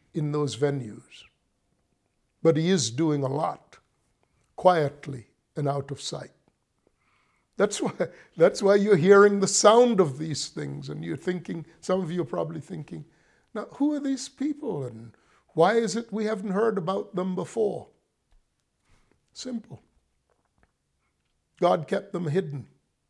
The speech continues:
until the time was right, because it was never about the glitz and glamour of Christian television and popular conferences and the rest of it. Those are just personality shows,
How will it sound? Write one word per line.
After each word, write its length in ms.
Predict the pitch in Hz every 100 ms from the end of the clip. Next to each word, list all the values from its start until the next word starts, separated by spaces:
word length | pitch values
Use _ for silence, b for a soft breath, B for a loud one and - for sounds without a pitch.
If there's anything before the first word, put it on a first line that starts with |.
| _
until 380 | 160 151 - 160
the 100 | 160
time 320 | 139 165 151
was 200 | 151 139
right, 260 | - 156 135 _ _ _ _ _ _ _ _ -
because 280 | 170 185 165
it 40 |
was 140 | 175 180
never 420 | 170 196 190 -
about 580 | 135 123 - - _ - _ _ _ _ _ _ -
the 100 | 147
glitz 580 | 107 160 175 - -
and 240 | 151 143 123
glamour 540 | 139 143 139 135 107 _ _ _ _ _ _ _ _ _
of 400 | 277 151 131 123 107 _ _ _ _ _ _
Christian 520 | - 165 - 160 156
television 720 | 139 151 151 135 143 131 151
and 200 | 147 139 -
popular 480 | 151 - 160 139
conferences 800 | 135 160 139 131 143 135 151 -
and 140 | 160 160
the 60 |
rest 320 | 190 196 -
of 160 | - 135
it. 80 | - _ _ _ _ _ _ _ _ _
Those 220 | 160 202
are 80 | 240
just 380 | 175 208 - -
personality 720 | 190 - 185 175 170 165 170
shows, 640 | 143 202 185 139 113 -